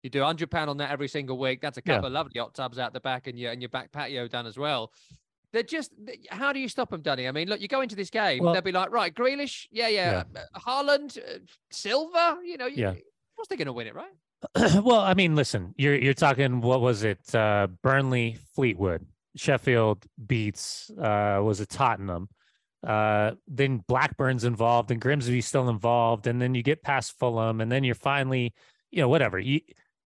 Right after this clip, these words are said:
Speaker 2: th-, this is a really odd F A Cup season or tournament this year, just because you had so many of the smaller clubs have fantastic runs all the way through. And you get in this ultimate dynamic and conversation of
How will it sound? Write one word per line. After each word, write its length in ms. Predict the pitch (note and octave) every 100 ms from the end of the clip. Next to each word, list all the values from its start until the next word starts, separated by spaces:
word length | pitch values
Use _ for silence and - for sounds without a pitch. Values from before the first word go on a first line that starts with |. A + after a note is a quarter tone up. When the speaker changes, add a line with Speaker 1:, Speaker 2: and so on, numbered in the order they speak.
| C#3
Speaker 2:
th-, 140 | G3
this 240 | F3 A3 -
is 120 | G#3+
a 60 | F#3+
really 360 | D3 F3+ F#3+ -
odd 260 | C#3+ F#3 F3
F 180 | C#3 -
A 100 | C3+
Cup 340 | - D3 B2 - _ _ -
season 520 | - F3 G3 F2 E2+
or 120 | C3
tournament 440 | A#2 - D#3+ G2 - _ _ _
this 280 | C#3+ C3 -
year, 240 | G2+ E2+ - _ _ _ _ _ _
just 160 | D3+ -
because 360 | D#3 D#3 B2
you 100 | C3+
had 200 | C#3 C3
so 300 | - - F3
many 160 | F#3 D#3+
of 60 |
the 60 | B2+
smaller 360 | - C3+ B2 A2
clubs 320 | D3 C3+ G#2
have 200 | C3 - _
fantastic 800 | - F3 E3+ - A3 G#3+ - D3+
runs 380 | B2+ C#3 D3 A#2
all 100 | A#2
the 60 | A2
way 140 | G#2+
through. 400 | G#2 E3 D#3 B2 - _ _ _ _ _ -
And 160 | F#3
you 60 | F#3+
get 120 | F#3+
in 40 | F3+
this 240 | E3+ -
ultimate 380 | - D3 - D#3+
dynamic 480 | D3 C#3 A#2 A2+ A#2+
and 80 | A#2
conversation 560 | A#2+ A2 - G2+ -
of 160 | G2 F#2+